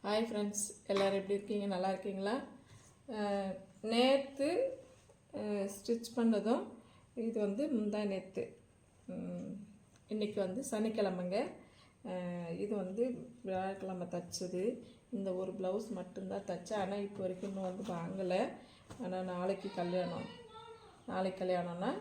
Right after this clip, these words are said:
இன்னைக்கு பொண்ணு போயிட்டு நாளைக்கு தாலி கட்டுன்னு சொல்லுவாங்கல்ல. இந்த ஒரு சில சேலைங்கள்லாம் வச்சு காமிக்கும் போது பார்த்தீங்கன்னா வச்சுக்கோங்களேன், கீழே நழுவிக்கிட்டே வரும்.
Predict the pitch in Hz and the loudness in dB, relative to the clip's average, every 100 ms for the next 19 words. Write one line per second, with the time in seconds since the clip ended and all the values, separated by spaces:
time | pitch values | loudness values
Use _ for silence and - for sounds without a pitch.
0 | - - 196 185 - - 185 180 175 175 | -6 -8 -6 -6 -6 -4 -2 -2 -4 -6
1 | 175 302 196 180 170 - 330 - - - | -4 -2 0 0 -4 -4 -6 -6 -14 -20
2 | - 170 175 175 - 180 - 175 170 170 | -8 -6 -4 -4 -4 -2 -2 0 0 0
3 | 175 220 294 - - - - - - - | 2 4 4 0 -6 -10 -8 -8 -14 -20
4 | - - - 349 - 403 427 - 440 - | -20 -20 -20 -16 -14 -14 -16 -16 -18 -18
5 | - - - - - - - - - 208 | -20 -20 -20 -20 -20 -20 -20 -14 2 6
6 | 202 208 208 - 233 226 233 240 262 220 | 8 8 8 8 8 8 8 10 10 8
7 | 196 214 196 185 - 233 196 196 208 208 | 6 6 4 2 0 -2 0 0 0 0
8 | 196 175 175 190 240 233 - - - - | 0 0 -2 0 -2 -4 -12 -18 -20 -6
9 | - 226 233 214 208 202 196 185 170 185 | 4 4 6 2 2 0 -2 -2 0 2
10 | 185 175 - - - - 254 269 220 190 | 0 -2 -8 -16 -20 -4 6 8 8 6
11 | 202 247 233 220 214 214 170 - | 8 8 8 0 2 2 2 -2